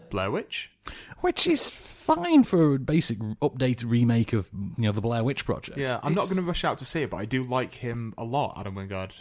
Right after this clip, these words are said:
Speaker 1: I
Speaker 2: The thing
Speaker 1: really,
Speaker 2: is,
Speaker 1: really do like him.
Speaker 2: you go to it wanting an Adam Wingard film, and you just get just another found footage film.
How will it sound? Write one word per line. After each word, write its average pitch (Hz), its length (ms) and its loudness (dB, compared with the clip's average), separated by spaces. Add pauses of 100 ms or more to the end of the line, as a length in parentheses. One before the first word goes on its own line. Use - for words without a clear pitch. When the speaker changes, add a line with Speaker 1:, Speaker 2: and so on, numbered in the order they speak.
(140)
Speaker 1:
I 110 60 -6
Speaker 2:
The 156 40 2
thing 214 140 6
Speaker 1:
really, 196 100 6
Speaker 2:
is, 127 60 0
Speaker 1:
really 127 140 2
do 117 80 -2
like 117 220 -4
him. 95 140 -8
Speaker 2:
you 151 120 4
go 165 200 8
to 147 140 4
it 123 80 2
wanting 127 280 6
an 117 60 6
Adam 113 140 4
Wingard 110 380 4
film, 87 120 0
and 107 80 2
you 107 60 2
just 123 260 0
get 101 240 0
just 101 300 -2
another 101 240 2
found 95 260 2
footage 87 300 -2
film. 80 220 -6